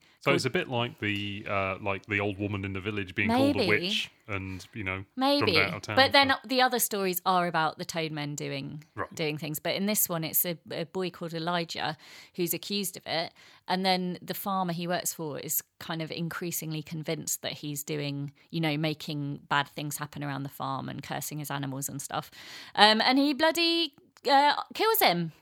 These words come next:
Speaker 1: You said you weren't gonna tell it.
Speaker 2: Well, I know, but there's more to it. But that's the short version.
Speaker 1: Right, okay.
Speaker 2: And then Elijah's ghost wanders around. Um, but yeah, that doesn't seem like he was really a toad man. He was just a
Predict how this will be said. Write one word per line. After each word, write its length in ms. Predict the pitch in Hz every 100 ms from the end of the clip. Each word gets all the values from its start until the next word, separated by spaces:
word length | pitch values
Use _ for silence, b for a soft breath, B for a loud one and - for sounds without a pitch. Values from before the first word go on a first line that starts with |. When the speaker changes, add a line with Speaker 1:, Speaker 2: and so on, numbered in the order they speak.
| - -
Speaker 1:
You 100 | 208
said 120 | 247 220
you 60 |
weren't 140 | 247 247
gonna 160 | 262
tell 260 | 262 294 294
it. 120 | 170 B B
Speaker 2:
Well, 180 | 359 370
I 120 | 330
know, 160 | 320 311
but 100 | 285
there's 160 | 277 269
more 180 | 285
to 180 | 277 247 254
it. 380 | 139 - - - B B -
But 80 |
that's 260 | 233 247 -
the 80 | 247
short 260 | - 214
version. 360 | 226 254 185 175 -
Speaker 1:
Right, 100 | 208
okay. 100 | 196
Speaker 2:
And 140 | 208
then 160 | 208 208
Elijah's 480 | 196 202 190 185 -
ghost 340 | 185 165 -
wanders 300 | 175 165 160
around. 400 | 170 160 151 151 _ _ -
Um, 240 | 196 208 202
but 220 | 247 - -
yeah, 240 | 330 285
that 300 | 202 285 - -
doesn't 300 | 262 220 202
seem 200 | 220 196
like 180 | 170
he 100 | 180
was 240 | 180 156 -
really 220 | 165 147
a 20 |
toad 300 | 143 170 175
man. 220 | - -
He 140 | 202 214
was 160 | 220 -
just 300 | 185 - 180
a 220 | 165